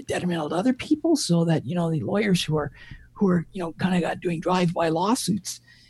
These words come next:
you know, are kinda creating a bad name for people who have legitimate concerns about websites, you know? Um, so I, I, I'm not sure. I'm not sure, but I know that legislation is one of the key components.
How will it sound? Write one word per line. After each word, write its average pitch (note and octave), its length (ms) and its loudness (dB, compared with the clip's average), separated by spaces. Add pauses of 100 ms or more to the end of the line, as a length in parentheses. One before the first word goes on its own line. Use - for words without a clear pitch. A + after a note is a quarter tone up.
(120)
you A#3 100 6
know, G3 260 4 (220)
are F#3+ 240 -2 (300)
kinda C4+ 180 6
creating G3+ 380 4
a D#3+ 40 2
bad F3 300 2
name A#3 300 6
for F#3 200 2
people A3 380 0
who A3+ 160 4
have G#3+ 140 4
legitimate G#3+ 500 4
concerns - 460 0
about D3 240 0
websites, - 560 -4
you D3+ 60 6
know? A#3+ 200 2 (960)
Um, F#3 420 4 (840)
so G#3+ 400 2
I, F#3 120 2 (100)
I, F#3 160 2
I'm A#3+ 140 6
not D4 180 4
sure. D#4 400 0 (380)
I'm A3+ 60 8
not C#4 160 4
sure, A#3+ 180 0
but G3 120 0
I F#3+ 80 6
know C4+ 220 6
that C4 100 2
legislation F#3+ 640 0
is E3 120 0
one G#3 180 6
of A#3+ 60 6
the A3+ 60 2
key - 200 -4
components. - 640 0